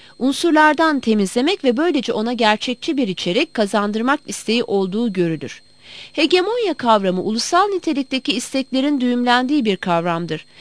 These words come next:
İşte bunun için bazı eğilimlere sahip olanların neden bu kavramdan söz etmedikleri ya da şöyle bir değinip geçtikleri anlaşılmaktadır. Uluslararası nitelikteki bir sınıf, sıkıdan sıkıya ulusal, aydınlar,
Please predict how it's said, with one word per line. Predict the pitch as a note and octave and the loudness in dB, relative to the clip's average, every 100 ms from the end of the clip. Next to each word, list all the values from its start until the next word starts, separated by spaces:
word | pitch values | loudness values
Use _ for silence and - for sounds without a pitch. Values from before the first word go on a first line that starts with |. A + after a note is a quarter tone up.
| - - | -20 -6
İşte | D4+ - E4 | -4 -2 0
bunun | E4 A4+ A4+ | 0 0 -2
için | - C#4 B3 | -2 0 2
bazı | D#4+ G4+ E4+ | 2 2 0
eğilimlere | B3 B3+ B3 B3 A#3 | 2 2 2 2 2
sahip | G#3 - G#3 D4 - | 0 0 2 2 0
olanların | D#4+ B3 A3 G3+ F#3+ G3 | 0 2 2 0 0 0
neden | A#3 E4+ G4+ | 0 -2 -2
bu | F#4 | -4
kavramdan | D#4 C4+ B3+ A#3+ A#3 A#3 | 0 0 2 0 0 0
söz | - B3+ | -2 -2
etmedikleri | D4+ D#4+ A#3+ E3+ - E3 D#3+ G3 C#4+ - - - | -2 -2 -4 -4 -6 -4 -2 -2 -4 -8 -8 -2
ya | F4 | 0
da | G4+ | 0
şöyle | - G#4 A4+ | 2 2 4
bir | E4+ D4 | 4 2
değinip | B3 A#3 A#3 - | 2 2 0 0
geçtikleri | G3+ G3+ G#3 - B3 | 0 0 -6 -2 0
anlaşılmaktadır. | C#4+ C#4 C4 - B3+ A#3+ A3+ - F#3 D3 - - - - - | 2 2 0 -2 -2 0 -2 -2 -4 -6 -10 -20 -20 -20 -10
Uluslararası | C4 C#4+ - - A#4 G4 C4+ - A#3 | -4 -2 -2 -2 0 0 0 -2 -4
nitelikteki | G#3+ A3 G#3+ G#3+ G#3+ G3+ | -2 -2 -2 -4 -4 0
bir | D4 | 0
sınıf, | B3+ - F3+ B3+ - - - - | -2 -4 -4 -4 -10 -20 -20 -10
sıkıdan | - D4+ E4+ F4+ | -6 -2 0 0
sıkıya | A#4+ - - C#4 | -2 -8 -2 -2
ulusal, | - B3 B3+ - G#3+ D#3+ _ _ | 0 -2 -4 0 0 0 _ _
aydınlar, | F3+ F3+ F3+ F3 F3+ A#3+ F4+ | -2 -2 -2 -2 0 0 -2